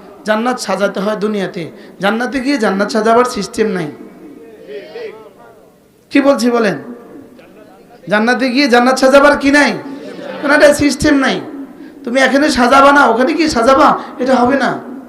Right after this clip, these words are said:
এটা কি বলেন? এটা হবে না। এখন জান্নাত সাজাবার জন্য রব্বে করিম কিছু ফরজ বানিয়ে দিয়েছেন, কিছু ওয়াজিব বানিয়ে দিয়েছেন,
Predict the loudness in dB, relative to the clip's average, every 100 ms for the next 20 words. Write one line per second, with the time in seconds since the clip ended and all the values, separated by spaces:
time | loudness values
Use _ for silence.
0 | -20 -20 -20 -20 -20 -20 -18 -16 -6 -4
1 | -2 0 4 4 2 -2 -10 -16 -16 -14
2 | -6 -2 0 2 0 0 -6 -14 -20 -18
3 | -10 -6 -4 -6 -6 -4 -4 -6 -6 -6
4 | -4 -6 -8 -8 -10 -10 -16 -20 -8 -6
5 | -2 -2 -2 -4 -4 -8 -12 -20 -16 -10
6 | -6 -6 -4 -4 -4 -4 -6 -6 -6 -10
7 | -12 -12 -16 -18 -20 -18 -10 -6 -2 -2
8 | -2 -4 -6 -4 -4 -8 -12 -14 -14